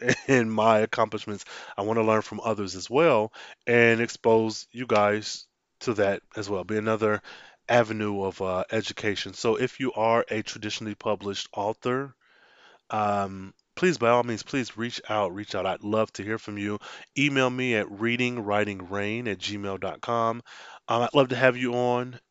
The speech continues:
and discuss that traditional publishing route and what that looks like, what it feels like, uh, you know, the stresses that go into it, the little things that maybe you don't think of when you say you want to traditionally publish, um, just all of that.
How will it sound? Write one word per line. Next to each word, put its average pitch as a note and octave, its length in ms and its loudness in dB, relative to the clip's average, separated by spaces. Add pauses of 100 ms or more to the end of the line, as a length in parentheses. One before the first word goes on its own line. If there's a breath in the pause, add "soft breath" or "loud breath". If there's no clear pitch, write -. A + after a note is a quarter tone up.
and B2 360 2
discuss B2 400 -2
that B2+ 200 2
traditional A#2+ 440 -6
publishing A#2 540 -4
route A#2 260 -4
and F#2+ 140 -8
what A2+ 160 -6
that A2 160 2
looks A#2+ 300 -4
like, A#2 220 6
what G#2 120 -2
it - 80 -8
feels B2+ 400 -2
like, A#2+ 420 2 (560 loud breath)
uh, G2+ 420 -2 (340)
you B2+ 100 -2
know, G#2 160 -2
the F#2+ 120 -8
stresses B2+ 480 0
that A2 120 0
go A2+ 200 2
into A#2+ 280 -4
it, A#2 80 -2
the G#2 80 -2
little A2+ 220 -2
things A2+ 300 -4
that A2+ 80 -6
maybe G#2+ 380 -4 (320 loud breath)
you B2+ 80 -2
don't A2+ 220 2 (120)
think C3 260 4
of A#2+ 560 8
when A2+ 160 -6
you G#2+ 100 -6
say A2+ 220 0
you G#2+ 180 -4
want G#2+ 260 -4
to A2+ 100 -12
traditionally A2 580 -6
publish, A2 580 -4 (460 loud breath)
um, A2+ 220 -2
just E3 180 -4
all C3 180 10
of G2 80 -2
that. E2 180 -6